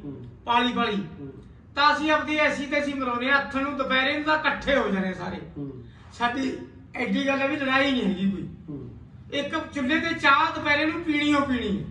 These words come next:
Speaker 1: ਹੂੰ। ਬੱਕਰੀ ਚੋਦੇ ਵੀ ਡਾਇਰੈਕਟ ਫਿਰ ਤੁਸੀਂ ਉਹ ਵੀ ਦੋ ਸੌ
Speaker 2: ਉਹ ਤਾਂ ਜੀ ਸਾਡਾ ਅਸਲੀ ਫਰਿੱਜ ਹੈ।
Speaker 1: ਹਾਂ।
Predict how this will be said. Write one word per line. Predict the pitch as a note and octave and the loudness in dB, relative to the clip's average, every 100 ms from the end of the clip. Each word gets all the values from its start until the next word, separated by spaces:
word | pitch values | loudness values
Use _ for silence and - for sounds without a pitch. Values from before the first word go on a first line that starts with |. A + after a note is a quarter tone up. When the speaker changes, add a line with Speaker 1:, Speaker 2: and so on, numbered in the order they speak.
| - | -8
Speaker 1:
ਹੂੰ। | D#3 D3 C3 - - - | -6 -6 -10 -14 -14 -6
ਬੱਕਰੀ | F#3 F#3 A#3 | -4 -2 -2
ਚੋਦੇ | A3 G#3+ A3 | 0 0 2
ਵੀ | A#3 | 0
ਡਾਇਰੈਕਟ | G3 F#3+ - | 0 -2 0
ਫਿਰ | G#3+ G3+ G3 | 0 2 0
ਤੁਸੀਂ | F#3+ G3 | -2 -2
ਉਹ | F#3 | -2
ਵੀ | G#3 | 0
ਦੋ | F#3 F#3 F#3 | 0 2 0
ਸੌ | B3+ | 0
Speaker 2:
ਉਹ | D4 | 2
ਤਾਂ | E4+ E4 | 2 2
ਜੀ | E4+ | 2
ਸਾਡਾ | D4+ D#4 D4+ C4+ | 2 4 4 4
ਅਸਲੀ | C4 C#4+ | 0 -2
ਫਰਿੱਜ | B3 C4+ B3+ C4 | 2 2 2 -2
ਹੈ। | B3+ - - - | -4 -6 -12 -10
Speaker 1:
ਹਾਂ। | C#3 A#2 G#2+ - - | -8 -8 -12 -14 -12